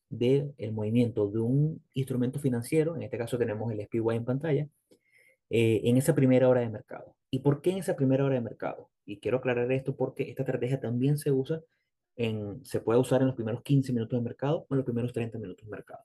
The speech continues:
Decidimos usarla en los primeros treinta minutos de mercado porque particularmente creemos que en los primeros treinta minutos ya buena parte de la volatilidad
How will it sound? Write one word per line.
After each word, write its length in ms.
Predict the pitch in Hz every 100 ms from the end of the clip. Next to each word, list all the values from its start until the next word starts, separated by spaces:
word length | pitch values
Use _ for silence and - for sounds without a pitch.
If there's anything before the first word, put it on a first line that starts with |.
| _ _ _ _ _ _
Decidimos 480 | 131 127 135 147 180
usarla 460 | 165 165 160 165 -
en 140 | 120
los 80 | 117
primeros 240 | 117 120 139
treinta 260 | 139 139
minutos 260 | 135 131 139
de 40 |
mercado 400 | 135 135 135 131
porque 300 | 131 117 107
particularmente 880 | - 107 - 113 113 139 143 139 151 - _ _ _ _
creemos 380 | - 117 117 139
que 300 | - 139 151 - _ _
en 120 | 127 117
los 120 | -
primeros 280 | 123 139 143
treinta 300 | 156 151 151
minutos 420 | 143 143 151 143 123
ya 300 | 127 139 165
buena 380 | 151 139 147 151
parte 220 | 151 147
de 60 | 147
la 60 | 131
volatilidad 680 | 120 113 113 113 117 135